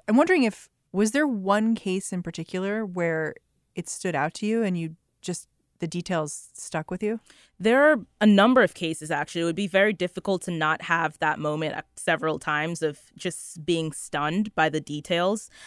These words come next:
Speaker 2: Um, the Elmer Bowling case. So with the Elmer Bowling case, this was a, a, a businessman who got killed for a suspected, they said it was a suspected love triangle, but really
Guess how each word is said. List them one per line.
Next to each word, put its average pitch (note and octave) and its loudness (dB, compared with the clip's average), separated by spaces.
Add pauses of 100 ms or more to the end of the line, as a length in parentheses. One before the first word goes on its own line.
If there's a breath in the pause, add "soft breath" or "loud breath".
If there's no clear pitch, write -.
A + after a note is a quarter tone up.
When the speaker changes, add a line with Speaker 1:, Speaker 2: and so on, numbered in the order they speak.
(240 loud breath)
Speaker 2:
Um, D#3+ 2 (300)
the G3 -2
Elmer F3 2 (180)
Bowling E3+ 2
case. A#3 -2 (260)
So - 0
with E3+ 4
the - -2
Elmer F3+ 4
Bowling F3+ 2
case, D#3 -6 (280 loud breath)
this F#3 0
was F#3 -4
a, F3 10
a, - 4
a D#3 0 (340)
businessman E3+ 2 (120)
who E3+ 2
got - 4
killed F3 8
for E3+ 2
a D#3+ 0
suspected, E3 -2 (400 soft breath)
they F#3 2
said G3 6
it F3 4
was E3+ 4
a D#3 6
suspected D#3 -4
love D#3+ 2
triangle, C#3+ -2
but D#3 0
really D#3 2